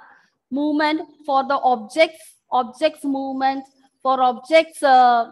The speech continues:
uh, reaction, behavior, everything. Okay. So we cannot have a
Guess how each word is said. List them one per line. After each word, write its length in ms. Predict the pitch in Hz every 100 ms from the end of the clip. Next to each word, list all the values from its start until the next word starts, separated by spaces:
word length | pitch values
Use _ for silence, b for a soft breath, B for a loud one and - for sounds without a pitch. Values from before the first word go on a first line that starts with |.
| -
uh, 500 | 247 240 233 226 226 226
reaction, 720 | 262 269 269 269 - 285 277
behavior, 640 | 240 233 262 262 269 262 277
everything. 480 | 311 320 - 175 - _ -
Okay. 360 | 277 453 - - b b b
So 140 | - 320 359 - - -
we 140 | 302
cannot 360 | 311 349 403 -
have 420 | - 330 330 370 415 - -
a 140 | 302